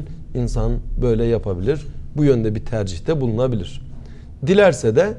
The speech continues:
söylemeyebilir. Onların dediğini ikrar etmeyebilir ve o anda şehit olmayı tercih eder. Yani ik-, ikisi,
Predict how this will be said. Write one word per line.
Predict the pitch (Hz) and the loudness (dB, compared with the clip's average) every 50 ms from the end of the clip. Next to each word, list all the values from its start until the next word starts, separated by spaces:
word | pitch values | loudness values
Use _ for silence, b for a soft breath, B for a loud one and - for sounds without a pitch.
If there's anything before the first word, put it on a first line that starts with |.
| - - - | -10 -14 -14
söylemeyebilir. | - - - 185 190 175 180 170 151 135 120 110 95 87 87 104 143 151 - - | -12 0 4 6 6 8 6 6 6 4 4 2 2 0 -2 -2 -4 -4 -4 -6
Onların | - 135 135 131 131 131 139 131 127 | -6 -4 0 0 2 2 2 0 0
dediğini | 127 127 123 123 123 123 123 127 131 123 117 - B B B B B B B B - - | 0 0 0 0 0 2 2 2 2 2 0 -2 B B B B B B B B -8 -8
ikrar | 120 - - 147 147 143 | -6 -2 4 4 4 6
etmeyebilir | 127 123 107 - 113 101 95 92 90 85 90 110 151 180 - - - - - - - - | 4 2 -2 -2 -6 -6 -4 -4 -4 -4 0 0 -2 -2 -2 -10 -16 -16 -16 -16 -6 -4
ve | 127 | 0
o | 139 143 | 2 2
anda | 135 123 110 104 123 139 | 2 2 0 -2 -4 -4
şehit | 131 - - 135 143 139 135 - | -4 -4 -2 -2 -2 -2 -2 -2
olmayı | 107 95 92 87 92 110 151 180 170 B B B B - | -4 -4 -2 -4 -2 -2 -2 -4 -4 B B B B -8
tercih | - 131 127 120 113 101 110 104 | -2 0 0 2 2 0 -2 -2
eder. | 95 87 85 73 - - - B B B B B B B B B B B B - - | -2 -2 -4 -8 -10 -14 -16 B B B B B B B B B B B B -8 0
Yani | 147 147 147 139 139 | 2 2 4 4 2
ik-, | 135 139 139 - - - - - - - | 2 0 -2 -8 -8 -10 -10 -10 -10 -10
ikisi, | 147 - - - 160 160 147 131 127 | -8 -8 -8 -4 0 0 0 0 -2